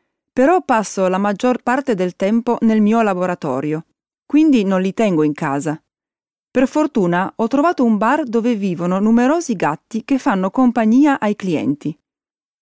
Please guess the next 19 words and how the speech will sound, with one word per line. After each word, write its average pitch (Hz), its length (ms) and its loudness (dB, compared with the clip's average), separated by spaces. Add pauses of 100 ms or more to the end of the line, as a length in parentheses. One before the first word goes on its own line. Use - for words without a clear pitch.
Grazie 247 360 2
alla 226 140 2
collaborazione 226 920 2
dei 180 200 -2
proprietari 196 600 -2
del 160 160 -2
caffè, 170 480 -4 (540)
per 320 140 0
un 359 160 2
anno 170 320 0
ho 220 80 0
filmato 208 580 0
gli 185 100 0
animali 233 560 2 (220)
quando 247 300 2
il 214 80 2
locale 233 540 0
era 254 180 0
chiuso. 151 560 -4